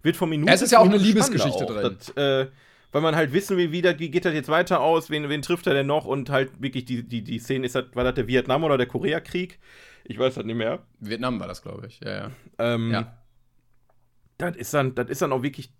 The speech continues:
Speaker 1: teilweise sehr traurig, ne, was er da so erlebt. Und, ähm,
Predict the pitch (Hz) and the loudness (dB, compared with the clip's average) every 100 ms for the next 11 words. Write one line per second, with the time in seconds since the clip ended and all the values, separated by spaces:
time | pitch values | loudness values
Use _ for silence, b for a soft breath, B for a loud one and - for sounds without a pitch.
0 | - 147 143 139 123 131 - 151 139 101 | -8 0 0 0 0 -2 0 0 0 -2
1 | - - 107 117 113 110 104 107 101 98 | -8 -10 -6 -6 -4 -4 -4 -2 -2 -4
2 | 98 98 - 104 104 - 104 101 101 104 | -6 -8 -8 -8 -8 -6 -4 -4 -4 -8